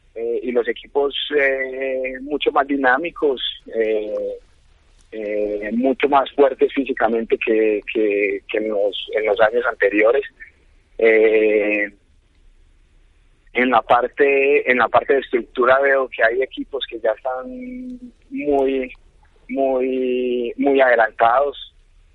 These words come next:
eh, eh, con, con sedes, con, con buenos sitios de entrenamiento,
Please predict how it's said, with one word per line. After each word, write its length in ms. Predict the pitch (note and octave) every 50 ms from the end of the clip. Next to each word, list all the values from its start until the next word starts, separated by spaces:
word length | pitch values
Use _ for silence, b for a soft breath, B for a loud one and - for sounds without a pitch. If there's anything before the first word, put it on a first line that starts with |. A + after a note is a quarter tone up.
| _ -
eh, 520 | G#2+ G#2+ G#2+ G#2+ G#2+ G#2+ G#2+ G#2+ G#2 G#2 - _ _ _ -
eh, 220 | G#2 G#2 G#2 G#2 -
con, 560 | - A#2 A2 A2 A2+ G#2+ G#2+ G#2 G#2+ G#2 G#2
con 280 | - - A#2 G#2+ G#2+ G2+
sedes, 640 | - - A#2+ B2 C3 C3 C3 C3 B2+ B2 A2+ - -
con, 440 | - - G#2+ G#2+ G#2+ G#2 G#2 G2+ G#2 G#2 G#2 G2 _ _ _ _ _ _ _ _ _ _
con 420 | - - A2 A2 G#2+ A2 G#2+ G#2 A2
buenos 280 | A#2 A2+ A#2+ A#2+ A2+
sitios 240 | - A#2 - A#2+ A2+
de 60 | A2+
entrenamiento, 1200 | G#2+ - A2 G#2 G#2+ G#2 G#2 A2 A#2+ C3 C3+ C3+ B2 A#2 - - C3 B2+ B2+ B2 A#2+ A#2+ A#2+ A#2